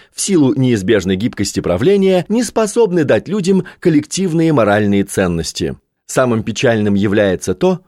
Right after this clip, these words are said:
что любая попытка ввести в социум единую этическую систему явится причиной его развала, так как изменения в психологии жителей разных планет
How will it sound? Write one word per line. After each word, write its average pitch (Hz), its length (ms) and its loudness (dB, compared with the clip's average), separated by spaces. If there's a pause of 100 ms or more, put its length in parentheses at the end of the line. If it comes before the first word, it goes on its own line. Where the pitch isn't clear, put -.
(100)
что - 240 -2
любая 226 380 2
попытка 190 440 0
ввести 127 400 0
в - 80 -4
социум 110 460 2
единую 120 680 0
этическую 107 520 -4
систему 107 640 -2
явится 220 480 -2
причиной 170 560 0
его 107 340 0
развала, 98 600 -2
так 135 240 -2
как 123 240 -2
изменения 120 580 2
в 101 80 -6
психологии 110 600 0
жителей 101 440 0
разных 95 460 -2
планет 139 420 -2